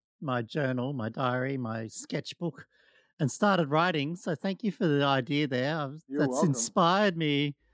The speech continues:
Speaker 1: for thinking about interviewings, uh, interviews and, um, interacting with people. And I'm like, "Oh, there's something there." 'Cause I, it's one of my little obsessions at the moment is figuring out, um, interviews. But thank you.
Speaker 2: Thank you, guys.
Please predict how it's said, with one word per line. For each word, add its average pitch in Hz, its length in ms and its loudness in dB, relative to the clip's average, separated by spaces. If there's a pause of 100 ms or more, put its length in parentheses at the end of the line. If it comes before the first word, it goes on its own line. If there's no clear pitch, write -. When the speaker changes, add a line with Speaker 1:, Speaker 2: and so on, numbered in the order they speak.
(300)
Speaker 1:
for 156 340 4
thinking 185 400 4
about 151 360 2
interviewings, 139 840 -2
uh, 175 300 -6
interviews 131 580 0
and, 113 260 -4
um, 117 460 -6 (240)
interacting 131 560 0
with 113 200 -10
people. 120 320 -10
And 113 80 -12
I'm 117 60 -10
like, 131 200 -10
"Oh, 135 380 -2
there's 123 300 -8
something 151 380 -6
there." 117 220 -4
'Cause 123 160 -10
I, 123 80 -4 (420)
it's - 100 -10
one 180 140 4
of 190 40 2
my 180 120 4
little 151 240 2
obsessions 127 580 -4
at 131 100 -10
the 135 80 -6
moment 127 400 -2
is 117 160 -6
figuring 117 440 -4
out, 110 300 -6 (140)
um, 113 200 -14
interviews. 107 640 -10 (440)
But 139 160 -8 (540)
thank 185 220 -2
you. 185 220 0 (800)
Speaker 2:
Thank 156 240 -4
you, 156 100 2
guys. 120 480 -8